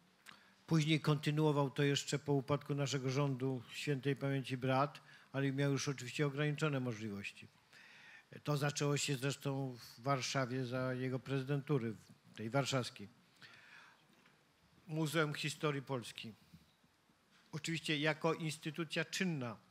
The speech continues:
to znaczy nie tylko miejsce, gdzie można różne rzeczy obejrzeć w taki nowoczesny sposób, ale także jako instytucja naukowa, wydawnicza i tak dalej.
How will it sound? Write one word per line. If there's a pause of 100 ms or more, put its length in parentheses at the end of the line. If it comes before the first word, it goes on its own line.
(480)
to
znaczy (800)
nie
tylko
miejsce,
gdzie
można
różne
rzeczy
obejrzeć
w
taki
nowoczesny
sposób, (800)
ale (100)
także
jako
instytucja
naukowa,
wydawnicza
i
tak
dalej.